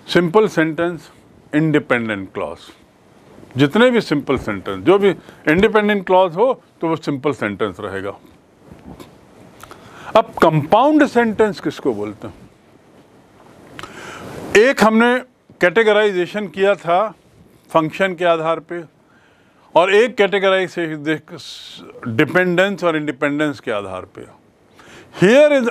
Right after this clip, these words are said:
another type of categorization of sentences। और इसमें हमने आपको समझाया है कि इंडिपेंडेंट सेंटेंस को सिंपल सेंटेंस भी बोल सकते हैं, इंडिपेंडेंट क्लॉज को।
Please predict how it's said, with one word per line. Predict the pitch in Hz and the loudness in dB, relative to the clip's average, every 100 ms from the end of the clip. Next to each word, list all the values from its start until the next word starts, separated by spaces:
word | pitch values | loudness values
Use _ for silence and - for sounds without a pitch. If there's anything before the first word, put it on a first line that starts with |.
| 160 | 0
another | 165 226 277 | 0 2 2
type | 214 208 208 208 | 2 -2 -2 -4
of | 190 | -6
categorization | 165 151 147 139 131 120 135 147 | -6 -6 -4 -2 -2 -4 -8 -8
of | 151 - | -10 -8
sentences। | 131 113 113 123 117 170 98 _ _ _ _ _ _ - - - - | -8 -6 -6 -6 -2 -2 -2 _ _ _ _ _ _ -20 -20 -20 0
और | 147 170 | 2 2
इसमें | 151 170 214 160 | 0 0 2 2
हमने | 151 139 147 160 - _ _ - _ _ _ _ - | -2 -4 -4 -6 -8 _ _ -20 _ _ _ _ 0
आपको | 127 131 170 | 0 0 -6
समझाया | 143 127 135 180 180 | -4 0 2 4 4
है | 139 175 | 2 0
कि | 175 185 | -2 -2
इंडिपेंडेंट | 156 165 185 196 190 196 165 | -2 0 0 0 -2 -4 -2
सेंटेंस | 147 143 143 170 | -2 0 0 -2
को | - 220 240 - | 0 2 2 -2
सिंपल | 160 147 139 208 | -8 -6 -4 -4
सेंटेंस | 147 131 123 147 | -4 -6 -4 -6
भी | 139 | -4
बोल | 202 139 107 | -2 -2 -2
सकते | 110 95 123 | -8 -8 -4
हैं, | |
इंडिपेंडेंट | 135 139 135 131 139 - | -2 0 0 -2 -6 0
क्लॉज | 151 131 101 | 2 2 -2
को। | - 104 | -14 -20